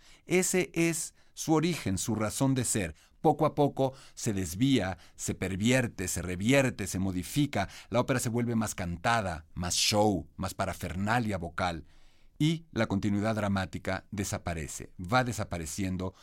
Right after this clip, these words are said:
hasta que se convierte la ópera en una retahíla de números, de arias, de dúos, de tercetos, en los que los cantantes se lucirán, serán aplaudidos e incluso será deseable que tengan que repetir ese fragmento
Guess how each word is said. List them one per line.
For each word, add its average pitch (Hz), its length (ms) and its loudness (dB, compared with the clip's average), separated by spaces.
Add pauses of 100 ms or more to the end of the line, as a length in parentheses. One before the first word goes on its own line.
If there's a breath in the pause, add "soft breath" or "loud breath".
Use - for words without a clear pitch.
(200 soft breath)
hasta 120 380 0
que 110 300 -2 (140 loud breath)
se - 180 -2
convierte 110 480 0
la 92 100 -2
ópera 104 340 -4 (200 loud breath)
en 104 120 2
una 131 240 6
retahíla 104 840 0
de 92 100 -4
números, 101 580 2
de 90 140 -6
arias, 101 460 0
de 87 100 -8
dúos, 107 380 0
de 92 100 -6
tercetos, 98 760 -4 (200)
en 107 100 0
los 92 140 0
que - 80 -4
los 87 140 -4
cantantes 98 480 -2
se - 80 -6
lucirán, 101 560 0 (240 soft breath)
serán 113 300 2
aplaudidos 107 760 0
e 107 60 0
incluso 113 560 0
será 101 260 -2
deseable 98 420 -2
que 110 120 -4
tengan 131 540 2
que 95 120 0
repetir 95 500 0
ese 90 180 -2
fragmento 85 720 -4